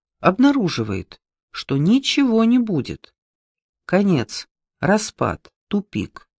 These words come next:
И все. Ничего больше и дальше.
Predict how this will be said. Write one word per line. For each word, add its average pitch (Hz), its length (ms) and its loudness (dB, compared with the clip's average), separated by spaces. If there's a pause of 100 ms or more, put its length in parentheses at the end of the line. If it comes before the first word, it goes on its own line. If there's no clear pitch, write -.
(480)
И 135 120 -8
все. - 560 -2 (640)
Ничего 170 600 2
больше 220 580 2
и - 20 2
дальше. - 540 -2